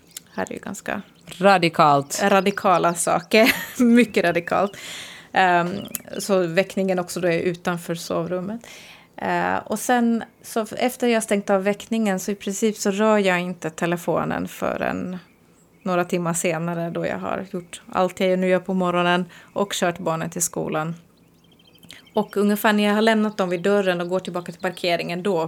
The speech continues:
Speaker 1: börjar jag kolla mail och kalender och Insta och allt annat som man har längtat efter.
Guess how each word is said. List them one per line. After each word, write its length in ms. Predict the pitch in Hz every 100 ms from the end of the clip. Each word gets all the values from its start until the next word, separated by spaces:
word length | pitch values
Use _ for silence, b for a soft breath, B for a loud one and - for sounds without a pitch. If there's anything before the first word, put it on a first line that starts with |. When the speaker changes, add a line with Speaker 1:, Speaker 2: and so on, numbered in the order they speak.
| 170
Speaker 1:
börjar 200 | 170 165
jag 140 | 170
kolla 380 | - 170 160 175
mail 380 | 180 170 - - 185
och 240 | - -
kalender 520 | 165 160 156 - - 185
och 300 | - 175 170
Insta 460 | 165 165 - - -
och 240 | - - 180
allt 180 | 170
annat 240 | - - 170
som 120 | 185
man 100 | 170
har 120 | 165
längtat 380 | 165 160 165 -
efter. 300 | - - -